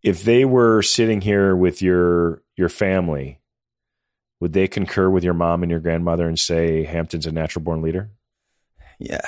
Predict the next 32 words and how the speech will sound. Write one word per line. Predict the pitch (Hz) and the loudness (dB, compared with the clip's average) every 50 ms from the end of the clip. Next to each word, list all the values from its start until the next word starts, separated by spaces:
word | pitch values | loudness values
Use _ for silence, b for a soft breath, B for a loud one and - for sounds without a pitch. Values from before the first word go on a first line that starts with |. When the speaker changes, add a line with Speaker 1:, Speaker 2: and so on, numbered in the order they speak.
| - - | -10 -8
Speaker 2:
after | - 151 156 - - 165 | -6 -6 -6 -4 -4 -4
a | 147 131 | -4 -4
few | - - 143 131 | -2 0 2 2
eye | 113 110 107 107 | 2 2 2 2
rolls, | 110 110 110 107 107 113 117 113 - - - - | 2 2 2 2 0 -2 -4 -6 -8 -10 -12 -14
they | - - - - - - - - | -16 -16 -16 -14 -14 -8 -4 -2
may, | 135 135 131 127 123 - - | 0 0 2 0 0 0 0
they | 190 208 | 0 0
may | 202 196 185 175 | 2 2 2 2
agree | 139 113 131 123 120 | 2 2 2 2 2
now. | 117 110 107 104 107 113 123 - b b b b b b b - | 2 2 2 2 2 0 0 -4 b b b b b b b 0
Uh, | - 131 123 120 117 113 110 - | 2 4 4 4 4 2 2 2
<laughs> | - 135 - - - 143 - - - 147 B B B B B B B B 135 - | 2 0 2 2 0 0 0 0 -2 -4 B B B B B B B B -2 2
I, | 156 160 156 - 160 | 4 4 4 4 2
I | 160 | 2
think, | 165 - 185 170 156 - | 2 0 0 0 0 2
I | 160 160 | 0 2
think | 139 180 180 139 | 2 2 2 4
we're | 170 165 | 4 4
in | 156 151 | 4 2
a | 147 | 0
spot | - - 160 151 147 135 | 0 0 0 2 2 2
now | 139 139 139 135 | 2 2 2 4
where, | 135 135 135 135 | 4 4 4 4
where, | 139 139 131 127 131 | 4 4 4 4 2
where | - - - 262 | 0 0 0 2
they, | 247 208 - | 2 2 2
where | - 214 233 | 4 4 4
they | 220 214 196 | 4 4 4
might | 180 170 160 151 | 2 2 4 4
agree. | 139 123 98 117 117 135 151 | 2 0 0 2 4 4 4
But | 143 123 131 120 120 - | 4 4 4 2 2 0